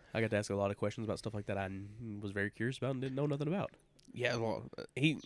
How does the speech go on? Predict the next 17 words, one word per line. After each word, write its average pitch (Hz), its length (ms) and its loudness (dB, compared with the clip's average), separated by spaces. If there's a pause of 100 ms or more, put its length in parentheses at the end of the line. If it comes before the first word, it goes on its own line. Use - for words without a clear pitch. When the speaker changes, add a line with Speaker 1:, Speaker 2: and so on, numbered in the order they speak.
Speaker 2:
very 135 320 10
fascinating 87 560 2
stuff. 78 380 -4
Speaker 1:
Yep. 170 120 6 (120)
Speaker 2:
So. 98 320 -2 (320)
Speaker 1:
Good 143 100 4
guy, 101 200 6
too, 92 180 -4
so. - 180 -8 (160)
Speaker 2:
Oh, 135 140 10
yeah, 92 80 4
Speaker 1:
Go 95 60 4
Speaker 2:
absolutely. 262 360 12
Speaker 1:
give - 120 12
him 254 40 12
your 247 100 12
money. 202 380 12